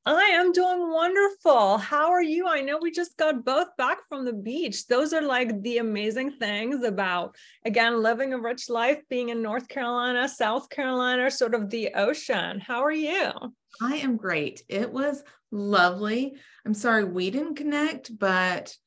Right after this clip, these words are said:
Speaker 2: we're gonna, uh, you and I are gonna intentionally set some more fun time together. Um,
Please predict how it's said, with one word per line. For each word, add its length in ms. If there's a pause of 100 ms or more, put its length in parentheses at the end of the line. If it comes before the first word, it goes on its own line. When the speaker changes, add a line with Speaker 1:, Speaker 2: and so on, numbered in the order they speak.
(340)
Speaker 2:
we're 180
gonna, 760
uh, 180
you 220
and 100
I 140
are 80
gonna 480
intentionally 960
set 400
some 140
more 500
fun 180
time 280
together. 520 (500)
Um, 580